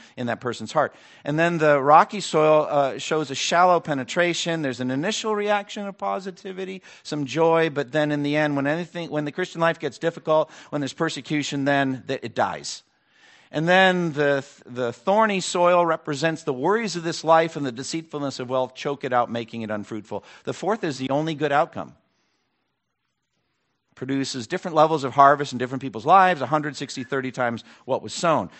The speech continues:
It's interesting what Luke says in that parable. Uh, the good seed, Luke eight fifteen, the good seed, the seed on the good soil, sorry, stands for those with, listen to this, a noble and good heart,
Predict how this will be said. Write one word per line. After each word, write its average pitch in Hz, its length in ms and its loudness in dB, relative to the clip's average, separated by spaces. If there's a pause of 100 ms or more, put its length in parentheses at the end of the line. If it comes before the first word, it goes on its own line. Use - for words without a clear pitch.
(200)
It's 147 160 -8
interesting 226 380 -2
what 156 100 2
Luke 180 320 0
says 139 300 0
in 131 80 0
that 123 240 -2
parable. 123 520 0 (520)
Uh, 139 340 4
the 135 140 -2
good 214 260 2
seed, 151 500 -4
Luke 151 220 -4
eight 165 120 -6
fifteen, 147 340 -4
the 131 80 -4
good 202 260 2
seed, 165 540 -6 (240)
the 143 80 -4
seed 214 320 -2
on 196 120 6
the 170 60 0
good 180 240 0
soil, 123 380 0
sorry, 120 340 0 (260)
stands 196 480 0
for 208 160 2
those 151 320 4
with, 147 280 2
listen 160 240 -6
to 196 60 -2
this, 151 340 0
a 156 120 2
noble 202 1000 4
and 170 340 0
good 180 240 2
heart, 170 800 6